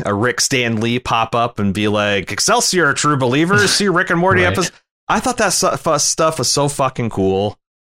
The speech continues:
Speaker 2: Yeah, that
Speaker 1: Um,
Speaker 2: might have been
Speaker 1: I don't
Speaker 2: our
Speaker 1: think
Speaker 2: Loki
Speaker 1: they
Speaker 2: coverage.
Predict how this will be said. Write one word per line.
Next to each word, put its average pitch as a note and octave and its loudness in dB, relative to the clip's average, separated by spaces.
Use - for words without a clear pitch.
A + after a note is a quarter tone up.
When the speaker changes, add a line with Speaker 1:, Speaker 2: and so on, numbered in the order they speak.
Speaker 2:
Yeah, G2+ 2
that - 2
Speaker 1:
Um, - 2
Speaker 2:
might D#3+ 2
have F3+ 2
been A#2 2
Speaker 1:
I - 2
don't A3 2
Speaker 2:
our F2 0
Speaker 1:
think F3+ 2
Speaker 2:
Loki F3 4
Speaker 1:
they - 0
Speaker 2:
coverage. F#2+ -4